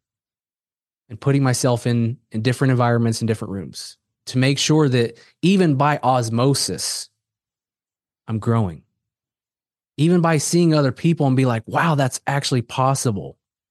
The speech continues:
They did it. I can do it." When I see that, I'm growing. When I see the latest things that are actually working well, because, man, in this interpre-, or, uh, entrepreneur, this information-based business,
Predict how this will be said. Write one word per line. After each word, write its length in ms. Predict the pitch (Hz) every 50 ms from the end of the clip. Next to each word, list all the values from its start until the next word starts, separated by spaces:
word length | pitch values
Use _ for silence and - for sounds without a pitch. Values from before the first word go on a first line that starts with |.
| _ _
They 300 | 117 113 135 147 160 170
did 240 | 147 127 127 120 110
it. 100 | 107 -
I 160 | - 120 143
can 180 | 143 - 139 123
do 140 | 120 110 98
it." 160 | 90 - _ _ _ _ _ _ _ _ _ _ _ _ _ _ -
When 120 | 110 107
I 40 | 101
see 280 | 98 - - 160 156
that, 180 | 135 127 117 -
I'm 140 | - 107 104
growing. 400 | 101 113 110 107 90 71 - - _ _ _ _ _ _ _ _ _ _ _ _ _ _ _ _ -
When 120 | 120 123
I 60 | 123 123
see 240 | 117 - 151 151
the 140 | 143 127 120
latest 420 | 113 113 127 139 147 147 127 - -
things 200 | 147 156 156 135
that 100 | 139 127
are 60 | 123
actually 260 | 127 123 - - 127
working 280 | 123 135 131 - 139 123
well, 160 | 131 143 156
because, 340 | 147 139 123 - 131 107 101
man, 600 | 82 60 - 147 165 180 196 214 220 214 196 180
in 120 | 170 165
this 280 | 160 151 139 135 - - _ _ _ _ _ _ _ -
interpre-, 540 | 170 175 185 180 - - 160 - - 165 -
or, 160 | 135 127 123
uh, 80 | 120 110
entrepreneur, 840 | - - 147 165 156 - - 165 160 156 151 147 147 147 147 143 139 _ _ _ _ _ _ _ _
this 400 | 123 123 139 135 127 123 - - -
information-based 1120 | 151 160 156 151 165 151 151 156 151 147 - - 147 135 117 139 143 143 139 - 135 127
business, 420 | 139 139 135 135 139 139 135 -